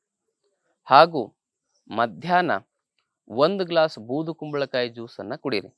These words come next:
ಕೊನೆಗೆ ರಾತ್ರಿ ಒಂದು ಕಷಾಯವನ್ನ ಮಾಡ್ಬೇಕು. ಹೇಗೆ ಆ ಕಷಾಯವನ್ನ ತಯಾರಿಸ್ಕೊಳ್ಳೋದಂದ್ರೆ, ಎರಡು ಕಾಳುಮೆಣಸು ಹಾಗೂ ಒಂದು ಎರಡು ಗ್ರಾಮ್, ಮೂರು ಗ್ರಾಮ್ನಷ್ಟು ಚಕ್ಕೆ, ಅದರಲ್ಲಿ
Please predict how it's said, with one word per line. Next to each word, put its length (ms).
ಕೊನೆಗೆ 300
ರಾತ್ರಿ 460
ಒಂದು 180
ಕಷಾಯವನ್ನ 520
ಮಾಡ್ಬೇಕು. 400
ಹೇಗೆ 220
ಆ 160
ಕಷಾಯವನ್ನ 520
ತಯಾರಿಸ್ಕೊಳ್ಳೋದಂದ್ರೆ, 640
ಎರಡು 280
ಕಾಳುಮೆಣಸು 600
ಹಾಗೂ 320
ಒಂದು 300
ಎರಡು 300
ಗ್ರಾಮ್, 340
ಮೂರು 180
ಗ್ರಾಮ್ನಷ್ಟು 600
ಚಕ್ಕೆ, 400
ಅದರಲ್ಲಿ 460